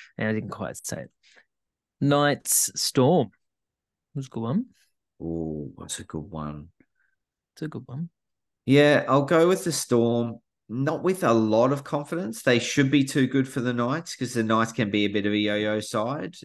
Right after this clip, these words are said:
Speaker 2: but they have been playing great. They do have the ingredients there for a good football side, but let's go with the Storm.
Speaker 1: Yeah. Yeah, why not?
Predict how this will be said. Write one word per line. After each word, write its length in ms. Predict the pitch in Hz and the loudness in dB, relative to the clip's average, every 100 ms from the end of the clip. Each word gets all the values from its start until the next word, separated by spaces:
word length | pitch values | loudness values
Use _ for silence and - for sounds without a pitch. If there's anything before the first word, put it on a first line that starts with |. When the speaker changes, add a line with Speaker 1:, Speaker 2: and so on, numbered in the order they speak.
| 87 64 - | -12 -12 -2
Speaker 2:
but 320 | 104 - 85 | 0 0 0
they 140 | 107 | 2
have 280 | 104 120 131 | 2 0 0
been 180 | 131 117 | -2 -4
playing 360 | - 123 120 107 | -2 -2 0 -2
great. 380 | 104 107 107 - | 0 2 0 -2
They 260 | 87 95 - | -6 -6 -2
do 180 | 117 113 | 2 2
have 160 | 113 | 2
the 120 | 104 | 0
ingredients 600 | 101 92 98 104 101 90 | -2 -2 -2 0 -2 -4
there 200 | - 92 | -4 -4
for 160 | 90 92 | -2 -6
a 80 | 87 | -6
good 180 | 98 - | -6 -6
football 360 | 98 - 90 | -6 -2 -4
side, 420 | - 95 104 156 - - - - _ | 0 0 0 -4 -10 -18 -18 -18 _
but 80 | 90 | 0
let's 200 | 98 95 | 2 2
go 140 | 101 | 2
with 120 | 95 | 2
the 60 | 90 | 0
Storm. 520 | - - 87 87 82 - _ _ _ _ _ _ _ _ _ _ _ _ _ _ | -8 -4 -2 -2 -6 -12 _ _ _ _ _ _ _ _ _ _ _ _ _ _
Speaker 1:
Yeah. 260 | - 131 - - _ _ _ _ | 0 0 0 -10 _ _ _ _
Yeah, 180 | - - - | -12 -12 -10
why 240 | 165 127 | -4 -4
not? 300 | - 107 104 | -4 -8 -12